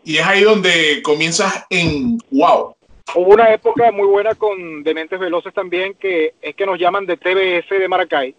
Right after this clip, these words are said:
Speaker 2: para hacer el mismo programa en T V S. Cuando nosotros nos vamos para allá a presentarnos, que llevamos un demo también, ellos nos dicen que no nos pueden dar, o sea, tan, no puede ser tan producido porque no tienen tanto, o sea, tantas cámaras, tanto personal.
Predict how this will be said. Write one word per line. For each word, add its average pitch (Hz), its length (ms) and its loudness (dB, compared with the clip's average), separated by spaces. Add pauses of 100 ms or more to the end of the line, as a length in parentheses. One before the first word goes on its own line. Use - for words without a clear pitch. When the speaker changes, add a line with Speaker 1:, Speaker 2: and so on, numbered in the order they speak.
Speaker 2:
para 165 280 0
hacer 190 320 0
el 208 100 4
mismo 208 220 -2
programa 196 580 2 (100)
en 165 300 -6
T 160 160 0
V 175 220 0
S. 175 100 -6 (260)
Cuando 170 240 2
nosotros 180 280 0
nos 175 160 -2
vamos 170 240 2
para 190 180 2
allá 175 260 4
a 139 60 -2
presentarnos, 151 680 -4
que 180 80 -2
llevamos 147 260 -2
un 175 140 -6
demo 170 280 4
también, 175 400 0 (160)
ellos 156 280 -2
nos 190 140 2
dicen 180 200 0
que 175 100 2
no 170 80 0
nos 175 120 0
pueden 185 340 0
dar, 170 300 4 (100)
o - 60 -20
sea, 165 200 2
tan, 165 340 0
no 165 140 0
puede 185 220 4
ser 180 160 0
tan 196 180 0
producido 180 500 2
porque 175 300 2
no 151 140 -2
tienen 180 340 -6
tanto, 170 420 0
o 156 320 4 (520)
sea, 156 140 0
tantas 151 400 -4
cámaras, 180 540 2
tanto 160 440 0
personal. 151 580 2